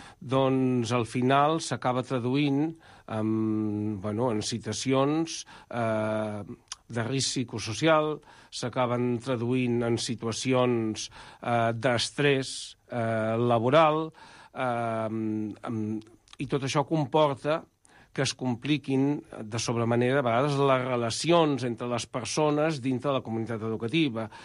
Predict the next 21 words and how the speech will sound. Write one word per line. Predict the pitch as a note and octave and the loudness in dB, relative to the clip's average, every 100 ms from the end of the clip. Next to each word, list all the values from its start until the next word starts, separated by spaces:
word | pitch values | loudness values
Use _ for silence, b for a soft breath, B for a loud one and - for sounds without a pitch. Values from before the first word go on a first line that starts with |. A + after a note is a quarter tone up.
| B - | B -4
pro-, | C#3 | -2
entre | C#3 B2 B2+ | 2 0 0
el | A2+ | -4
professorat, | A2+ A2+ A2+ - A2+ D#3+ D#3+ D#3+ | -2 -4 -2 0 4 6 6 2
eh, | - - - - - B2 | -8 -20 -20 -20 -10 -6
el | A#2+ A2+ | -6 -6
professorat | B2+ B2+ B2+ C3 A#2 | -8 -6 -4 -2 -2
i | B2 | -2
l'alumnat. | A#2 A2+ A#2+ D3 D#3+ E3 - B B | -2 0 2 4 4 2 -4 B B
És | - A#2 | -8 -6
a | A2 | -6
dir, | B2 | -6
i | C3 B2+ | -4 -2
això, | A#2 D#3+ D#3+ | 0 0 0
i | - E3 | -2 -2
ja | F#3 | 0
fa | F#3 G3 F#3 | 2 2 2
anys, | F3+ | 0
en | E3 | -2
aquest | D3 D3+ D3+ | -2 -4 -4
sentit, | C#3 E3 E3 | -2 -4 -6